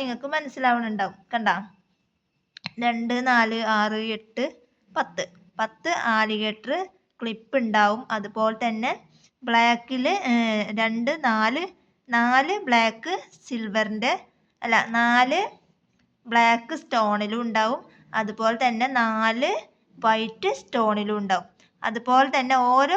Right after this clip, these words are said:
alligator ഉണ്ടാവും. ഇങ്ങനെ ഈ രണ്ടെണ്ണം, ഈ രണ്ടെണ്ണം വെച്ചുള്ള എല്ലാത്തിനും ഭാഗമായിട്ടുള്ള, ഏ, സ്റ്റോണുകളും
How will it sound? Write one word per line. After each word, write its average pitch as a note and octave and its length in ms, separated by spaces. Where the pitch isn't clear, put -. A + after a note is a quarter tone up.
alligator A3 460
ഉണ്ടാവും. F#3+ 280
ഇങ്ങനെ A#3 260
ഈ B3 120
രണ്ടെണ്ണം, B3+ 420
ഈ B3 100
രണ്ടെണ്ണം B3 360
വെച്ചുള്ള B3 300
എല്ലാത്തിനും B3 680
ഭാഗമായിട്ടുള്ള, A#3 600
ഏ, A#3 240
സ്റ്റോണുകളും A#3+ 680